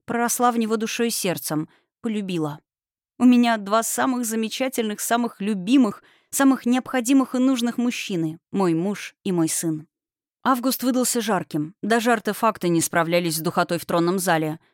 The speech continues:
Пришлось приказать распахнуть окна, но и эта мера не добавила прохлады. Возможно, чтобы мы с Рю в Сшиме надолго не задерживались —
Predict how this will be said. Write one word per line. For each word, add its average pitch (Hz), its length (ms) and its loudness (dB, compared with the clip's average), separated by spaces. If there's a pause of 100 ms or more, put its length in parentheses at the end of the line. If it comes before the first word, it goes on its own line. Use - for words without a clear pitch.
(180)
Пришлось 190 440 -2
приказать 180 520 0
распахнуть 175 560 -2
окна, 165 320 -2 (220)
но 269 180 2
и 233 80 2
эта 240 220 2
мера 165 300 2
не 165 120 4
добавила 160 460 2
прохлады. 156 600 0 (460)
Возможно, 185 640 0
чтобы 175 360 -2
мы 175 160 2
с - 160 -2
Рю 180 160 -2
в - 60 -8
Сшиме 185 360 -2
надолго 170 400 2
не 175 100 2
задерживались — 170 800 -2